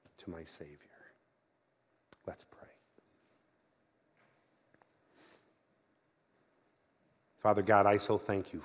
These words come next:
for these truths, Lord. Simple, but Father, earth-shaking, and a reminder to me, Lord, that you have saved me for a purpose.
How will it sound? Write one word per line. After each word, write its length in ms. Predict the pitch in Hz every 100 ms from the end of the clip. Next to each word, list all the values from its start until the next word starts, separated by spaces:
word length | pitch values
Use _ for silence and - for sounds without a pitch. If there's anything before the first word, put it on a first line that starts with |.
| -
for 60 |
these 300 | 80 85 80
truths, 420 | - 87 82 78
Lord. 240 | 85 85 -
Simple, 720 | - 110 107 - 123 143 147 - - - _ _ _ _ _ _ _ _ _ _ _ _ _ _ _ _ _ _ -
but 120 | 92
Father, 320 | 107 101 95
earth-shaking, 800 | 107 107 - - 117 - 87 78 78 - -
and 40 |
a 60 | 95
reminder 600 | 92 90 92 98 98 87
to 160 | -
me, 180 | 80 76 78
Lord, 280 | 78 76 71 - _ _ _ _ _ _ _ _ _ _ _ _ _ _ _ -
that 120 | 92
you 140 | 98
have 140 | 110 -
saved 360 | - 107 113 107
me 100 | 95
for 240 | - 98
a 40 |
purpose. 720 | - - 95 - 80 - -